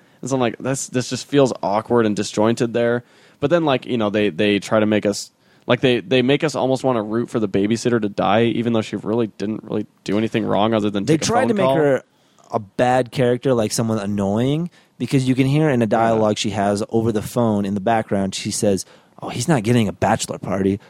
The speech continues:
Speaker 2: Like, you know, she's getting married and she doesn't want her
Speaker 1: Yeah,
Speaker 2: husband.
Speaker 1: but
Speaker 2: That's the only thing, like, you know,
Speaker 1: That's
Speaker 2: snotty,
Speaker 1: dumb.
Speaker 2: annoying, like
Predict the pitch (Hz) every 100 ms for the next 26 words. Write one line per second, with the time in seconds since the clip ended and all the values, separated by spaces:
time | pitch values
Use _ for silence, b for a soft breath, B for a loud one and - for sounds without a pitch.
0 | b 110 98 92 - - 98 92 - 101
1 | 110 98 101 95 95 95 92 104 101 92
2 | - 160 196 196 202 120 107 165 185 190
3 | 170 185 165 156 143 123 101 - - 107
4 | 98 - 117 110 107 110 107 107 104 -
5 | 104 110 104 101 98 90 -